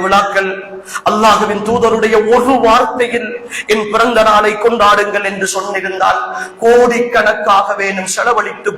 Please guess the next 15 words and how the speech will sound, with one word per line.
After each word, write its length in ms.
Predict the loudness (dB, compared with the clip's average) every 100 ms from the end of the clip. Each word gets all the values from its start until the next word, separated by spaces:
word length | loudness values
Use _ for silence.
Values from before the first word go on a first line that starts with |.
| -4
கொண்டாடுகிற 600 | 0 2 2 0 -2 -2 0
சமுதாயமாக 760 | 0 2 2 2 0 2 2 2
நாம் 200 | 2 2
தான் 160 | -2 0
இருந்திருப்போம், 560 | -2 -2 -6 -6 -10 -10 -20 _ _ _ _ _ _ _ _ _ -18 -2 4
நாம் 240 | 4 6
தான் 160 | 6 4
இருந்திருப்போம். 600 | 4 4 2 2 2 2 0 -4 -4 -8 -10 -8 -6 -2
ஆனால் 280 | 2 2 2 -2 -6 -6 -6 -6 -4
அந்த 260 | -2 -2 0
தலைவரை 440 | 0 2 0 -2 -2 -2
இழந்த 320 | -2 0 2 2
நாளில் 320 | 4 2 0 -4 -8 -8 -10 -10 -4
எங்களால் 460 | -2 0 0 0
சந்தோஷமாக 580 | -2 -2 -2 -2 -2 -2